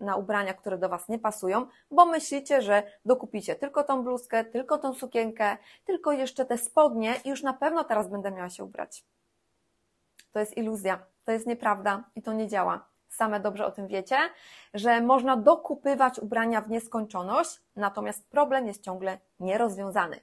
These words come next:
Dlatego po prostu trzeba zrobić przegląd szafy.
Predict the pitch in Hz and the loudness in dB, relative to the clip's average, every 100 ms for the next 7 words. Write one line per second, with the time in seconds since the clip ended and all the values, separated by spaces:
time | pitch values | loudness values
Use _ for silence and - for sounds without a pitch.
0 | _ 180 233 233 269 220 220 220 _ _ | _ 0 2 2 0 0 0 -2 _ _
1 | - - 202 196 - 196 202 _ _ _ | -12 -4 -2 -4 -6 -8 -8 _ _ _
2 | _ _ - 202 185 196 - 175 170 170 | _ _ -6 -2 0 0 -2 -4 -4 -4
3 | - - 185 180 175 - 185 | -16 -8 -6 -6 -8 -8 -8